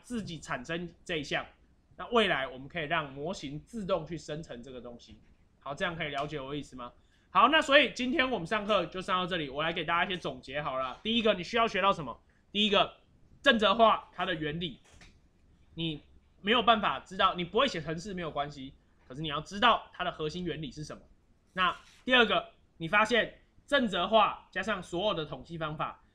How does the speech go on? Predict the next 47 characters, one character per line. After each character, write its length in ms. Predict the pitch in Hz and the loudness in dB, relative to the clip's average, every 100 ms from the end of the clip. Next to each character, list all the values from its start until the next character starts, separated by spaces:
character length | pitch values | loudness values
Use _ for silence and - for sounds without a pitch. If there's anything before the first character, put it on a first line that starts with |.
| - | -4
它 160 | 220 240 | 0 0
集 340 | - 185 220 | -2 -8 -8
成 320 | 233 180 180 | -4 -4 -4
成 260 | - 165 202 | -4 -6 -2
为 140 | 170 | -4
的 280 | 160 156 135 | 0 -2 -2
弹 200 | - - | -6 -6
性 160 | 185 175 | -4 -6
网 140 | 123 | -4
络， 260 | 165 165 - - _ - _ | 0 0 0 -16 _ -20 _
它 100 | 185 | -6
其 160 | 190 151 | -4 -6
实 160 | 160 | -8
是 340 | 151 190 160 - - _ - | -4 -2 -2 -4 -16 _ -14
一 100 | 160 | -4
个 240 | 165 151 | 0 0
就 120 | 151 | 0
是 400 | 170 170 151 127 - | -4 -2 -2 -6 -10
统 220 | 175 156 | -8 -6
计 180 | 160 214 | -6 -4
方 180 | 160 190 | -4 -4
法 160 | 180 131 | -6 -6
的 80 | |
大 220 | 131 170 135 | -4 -4 -4
成， 180 | - - - _ | -10 -18 -20 _
这 80 | - | -4
样 140 | 180 165 | -4 -2
懂 160 | 160 | -4
我 100 | 170 | -4
意 40 | 151 | -6
思 100 | 147 | -6
吧？ 120 | 117 | -8
集 200 | - 175 | -10 -10
统 180 | 185 165 | -8 -6
计 80 | 190 | -2
方 140 | 185 | -2
法 60 | 156 | 0
大 180 | 165 | -4
成 160 | 143 117 | -4 -12
的 80 | 113 _ _ _ | -18 _ _ _
线 360 | - 349 320 240 | -4 8 8 8
性 240 | 294 254 | 2 2
模 240 | 202 185 208 | 2 0 -2
型 160 | 196 | -2
的 100 | 185 | -6
顶 240 | 175 165 131 | -4 -4 -2
峰 300 | 180 175 | -2 -2